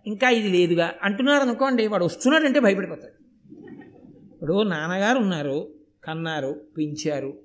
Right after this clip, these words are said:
పెద్ద చేశారు, చదువు చెప్పించారు, ఏదో రెండు రోజులు అలా వెడదాం కదా అని కొడుకింటికి వెళ్ళారు. ఇంకా కాళ్ళు పడుతూ, "నాన్నగారండి, నాన్నగారండి, వీలునామా ఎప్పుడు రాస్తారండి, వీలునామా ఎప్పుడు?"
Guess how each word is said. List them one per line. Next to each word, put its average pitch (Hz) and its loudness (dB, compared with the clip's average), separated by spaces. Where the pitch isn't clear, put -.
పెద్ద 151 -4
చేశారు, 143 -6
చదువు 160 -2
చెప్పించారు, 139 -8
ఏదో 214 2
రెండు 220 -2
రోజులు 220 -2
అలా 202 -2
వెడదాం 180 -8
కదా 180 -8
అని 240 -4
కొడుకింటికి 180 -4
వెళ్ళారు. 135 -10
ఇంకా 196 -6
కాళ్ళు 180 -4
పడుతూ, 156 -6
"నాన్నగారండి, 147 -10
నాన్నగారండి, 143 -8
వీలునామా 151 -4
ఎప్పుడు 160 -4
రాస్తారండి, 139 -6
వీలునామా 156 0
ఎప్పుడు?" 214 -4